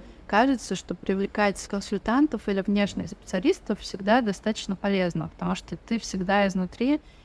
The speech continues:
не видишь, а, какую-то важную вещь или там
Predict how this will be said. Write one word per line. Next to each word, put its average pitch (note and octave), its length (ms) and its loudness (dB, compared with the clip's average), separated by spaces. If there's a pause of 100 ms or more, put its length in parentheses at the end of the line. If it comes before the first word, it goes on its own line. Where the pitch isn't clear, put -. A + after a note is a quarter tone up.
не F#3+ 180 4
видишь, G#3 520 2
а, F3+ 240 2
какую-то G3 480 -2
важную F#3 480 2
вещь G#3 420 2
или F3 220 -2
там E3+ 380 0